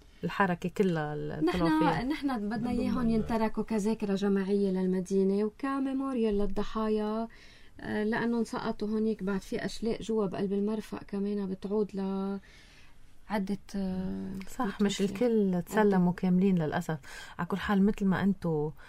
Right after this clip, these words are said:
Speaker 1: بيعنيكم هالشي بشكل مباشر وما رح تنسوا، ما رح توقفوا تحكوا عن الموضوع.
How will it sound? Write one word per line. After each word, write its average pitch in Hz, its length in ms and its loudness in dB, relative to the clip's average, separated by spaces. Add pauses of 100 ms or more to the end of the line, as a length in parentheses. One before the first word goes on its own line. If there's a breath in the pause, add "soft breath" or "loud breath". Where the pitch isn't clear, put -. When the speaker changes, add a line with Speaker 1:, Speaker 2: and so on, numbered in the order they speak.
(220 loud breath)
Speaker 1:
بيعنيكم 180 640 4
هالشي 170 440 -2
بشكل 165 440 -2
مباشر 160 580 0
وما 160 200 2
رح 190 140 -2
تنسوا، 175 400 0
ما 165 100 2
رح 175 140 -2
توقفوا - 400 -4
تحكوا - 340 -6
عن 151 80 -2
الموضوع. 156 580 -2